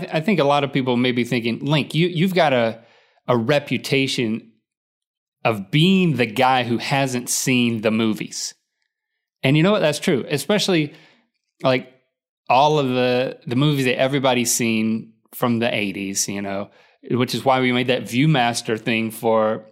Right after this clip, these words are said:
uh, the Mythical Society that put me in these movies I've never seen, like Ferris Bueller's Day Off. Um, but yeah, I, I've seen The Godfather. I've seen The Godfather Part Two, but there was a,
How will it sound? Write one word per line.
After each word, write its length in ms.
uh, 160
the 120
Mythical 320
Society 680
that 180
put 180
me 240
in 140
these 180
movies 340
I've 140
never 220
seen, 340
like 300
Ferris 260
Bueller's 520
Day 280
Off. 500
Um, 460
but 100
yeah, 140
I, 240
I've 100
seen 200
The 60
Godfather. 460
I've 100
seen 120
The 80
Godfather 380
Part 260
Two, 160
but 140
there 100
was 160
a, 180